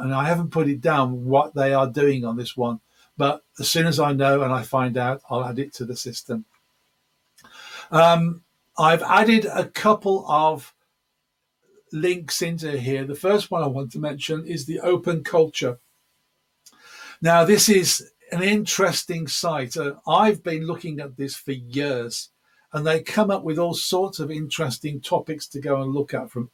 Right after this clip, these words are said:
art through to music, through to general discussions, a whole series of different things. Well worth signing up for it,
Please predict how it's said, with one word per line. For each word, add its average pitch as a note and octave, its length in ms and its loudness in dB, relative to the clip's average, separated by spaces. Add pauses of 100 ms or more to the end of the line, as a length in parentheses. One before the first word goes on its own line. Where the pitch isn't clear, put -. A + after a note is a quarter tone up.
art D#3 480 2
through B2 420 -4
to A#2 320 -4
music, D3 760 -2 (460)
through C3 300 2
to B2+ 220 -2
general D3 600 0
discussions, C#3 840 -2
a C3+ 40 -8
whole D#3 460 2
series C#3+ 580 0
of A#2+ 120 -10
different B2 340 -10
things. A#2 360 -6 (340)
Well F#3 440 6
worth G3 240 6
signing D3+ 460 0
up B2+ 120 -8
for B2+ 300 -4
it, C#3+ 140 -10